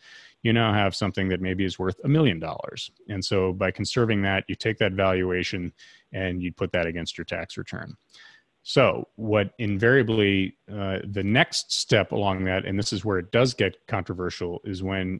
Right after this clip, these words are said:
you take that same concept and, uh, other investors through syndication, essentially, pay into a fund, uh,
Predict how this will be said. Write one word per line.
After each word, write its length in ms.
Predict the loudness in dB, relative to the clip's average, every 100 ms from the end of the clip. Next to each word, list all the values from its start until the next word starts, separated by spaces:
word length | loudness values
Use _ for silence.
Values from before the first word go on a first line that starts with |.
| -8
you 80 | -4
take 220 | -4 0
that 200 | 0 2
same 220 | 2 0
concept 720 | 0 -4 -2 0 0 0 -6 -8
and, 380 | -2 0 0 -4 _ -20 _ _ -8
uh, 400 | -4 -2 -2 -4 -8 _ _ _ _ _ _ -20 _ _ 0
other 260 | 4 6
investors 720 | 4 4 2 2 -2 -4 -6 -8 -8
through 180 | -4
syndication, 680 | 0 2 0 0 -2 -2 -4
essentially, 720 | -6 -8 -8 -10 -10 -8 -10 -12 -20 _ _
pay 320 | -2 2 4 4
into 600 | 2 2 4 4 2 0 -6 -6
a 120 | -4
fund, 580 | -4 -2 -2 -2 -6 -8 _ -20 _ _ -8
uh, 480 | -2 0 0 0